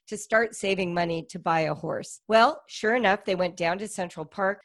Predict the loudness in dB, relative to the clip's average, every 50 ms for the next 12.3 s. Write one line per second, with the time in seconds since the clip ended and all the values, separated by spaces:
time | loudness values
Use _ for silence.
0 | _ _ -10 -4 0 0 0 0 0 -4 -2 -2 -2 -2 0 0 2 2 2 0
1 | -2 -4 -8 -6 -2 0 0 0 0 -2 -2 -2 -2 -2 -2 -6 -6 -6 -4 -6
2 | -6 -6 -6 -8 -12 -12 -6 -4 -4 -2 -2 -4 -6 -8 -10 -12 -10 -10 -6 -4
3 | -4 -4 -4 -6 -6 -6 -4 -4 -6 -6 -6 -6 -6 -4 -4 -4 -4 -4 -6 -8
4 | -8 -6 -6 -4 -6 -6 -8 -12 -14 -16 -20 _ -6 _ 0 2 2 2 0 -2
5 | 0 2 4 6 6 4 2 0 0 0 0 -2 -2 -4 -6 -6 -6 -8 -4 -2
6 | -2 -2 -2 -4 -8 -8 -8 -8 -8 -8 -8 -10 -10 -10 -10 -10 -10 -10 -6 -6
7 | -6 -6 -6 -8 -10 -8 -10 -6 -4 -2 -2 -2 -4 -6 -10 _ _ _ 4 4
8 | 4 4 0 -2 -2 -4 -6 -4 0 2 2 2 2 0 -4 -6 -8 -12 -16 _
9 | _ _ -2 -2 -2 -2 -4 -6 -4 -2 -2 -2 -2 -2 -4 -6 -6 -6 -4 -4
10 | -2 0 0 -2 -4 -8 _ _ 0 0 0 0 -2 -6 -2 0 0 0 2 2
11 | 2 0 0 -2 -6 -6 -2 -2 0 0 0 -2 -4 -6 -12 -16 _ _ _ 0
12 | 0 2 2 0 -4